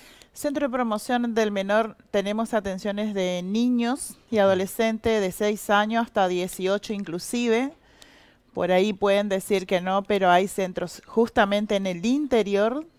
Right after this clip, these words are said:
Speaker 1: donde tenemos muchos adolescentes de dieciséis años, diecisiete
Speaker 2: Que
Speaker 1: años.
Speaker 2: siguen siendo menores, hasta
Speaker 1: Siguen
Speaker 2: dieciocho
Speaker 1: siendo
Speaker 2: son menores.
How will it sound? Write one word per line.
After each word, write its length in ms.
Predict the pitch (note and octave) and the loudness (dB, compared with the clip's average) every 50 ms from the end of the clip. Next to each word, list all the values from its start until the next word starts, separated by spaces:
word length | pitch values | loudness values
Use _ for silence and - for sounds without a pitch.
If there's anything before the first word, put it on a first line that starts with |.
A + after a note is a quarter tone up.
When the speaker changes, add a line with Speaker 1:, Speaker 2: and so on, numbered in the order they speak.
| _ _ _ _ _ _ - | _ _ _ _ _ _ -4
Speaker 1:
donde 300 | G3 G3 F#3+ F#3+ F#3+ F3+ | -2 -2 -2 -2 -4 -4
tenemos 480 | - E3 D#3+ E3 A3+ E4 D#4+ A#3+ G#3 | -4 -4 -4 -2 -2 -2 -2 -2 -2
muchos 340 | F#3+ G3+ G3 - G#3 F#3+ - G3+ | -4 -6 -8 -8 -8 -8 -4 -2
adolescentes 640 | F#3+ F#3 F3+ F3+ F3 E3+ - F#3+ F#3 F#3 G3+ G3+ G3 | -2 -2 -2 -2 -4 -6 -8 -8 -8 -6 -6 -4 -4
de 120 | G3 F#3 | -2 -2
dieciséis 760 | F3+ F#3 F3+ E3+ E3 - D#3 - - - A#3+ A#3 B3 - - | 0 0 0 0 -2 -4 -10 -8 -4 -2 -2 -2 -2 0 0
años, 320 | A#3+ G#3+ A3+ A3+ B3 A#3+ G#3+ | 0 0 0 0 -2 -2 -2
diecisiete 800 | G#3 G3+ F#3+ - - - - - - B3+ C4 C4+ C4 - B3+ A#3 | -2 -2 -4 -4 -6 -12 -10 -8 -2 0 0 0 0 2 2 4
Speaker 2:
Que 40 | |
Speaker 1:
años. 260 | A3+ A3 A3 G#3+ G#3 A3 | 4 4 4 4 2 2
Speaker 2:
siguen 120 | A#3+ B3+ | 2 2
siendo 220 | C4+ G#3+ A3 G#3+ | 2 2 0 0
menores, 480 | G3 G3+ A3 A#3+ A3+ D3 B2 G#2+ - - | 0 0 0 0 0 0 -2 -4 -6 -12
hasta 200 | - A#2+ - - C#3+ | -14 -10 -4 -2 0
Speaker 1:
Siguen 40 | D3 | 2
Speaker 2:
dieciocho 300 | B3+ C4+ C#4+ D4+ - B3+ | 4 4 4 4 4 4
Speaker 1:
siendo 220 | C#4+ C4 B3+ B3+ | 2 2 2 4
Speaker 2:
son 80 | B3+ A#3 | 4 4
menores. 280 | A3 G#3+ G#3 F#3+ F3+ | 2 2 0 0 -2